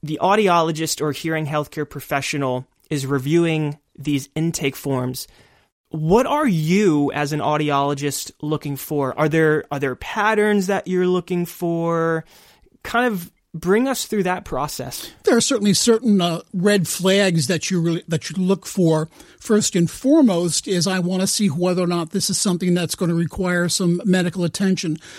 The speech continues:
Speaker 2: If not, then the questions, as I go through each one of them, I'm thinking to myself, "How long has this been going on? What, what have been the highlighted areas of difficulty?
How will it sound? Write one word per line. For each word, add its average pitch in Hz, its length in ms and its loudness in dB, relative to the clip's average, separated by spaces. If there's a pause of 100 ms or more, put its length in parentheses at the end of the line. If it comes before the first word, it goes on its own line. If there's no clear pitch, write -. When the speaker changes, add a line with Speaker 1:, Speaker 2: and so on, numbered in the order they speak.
(220)
Speaker 2:
If 233 200 2
not, 226 360 4
then 208 340 4
the 196 80 4
questions, 254 640 2
as 202 180 -2
I 208 100 2
go 190 140 2
through 214 280 -2
each 202 260 -2
one 226 180 2
of 208 120 2
them, 208 360 4 (300)
I'm 196 160 2
thinking 226 320 2
to 196 80 4
myself, 185 560 0 (260)
"How 202 160 0
long 208 320 4
has 190 140 2
this 226 80 -2
been 208 180 4
going 190 300 4
on? 165 560 0
What, 208 180 2 (240)
what 233 240 0
have 233 380 -2
been 214 260 6
the 196 200 2 (240)
highlighted 220 640 2
areas 196 460 2
of 180 140 0
difficulty? 185 720 -2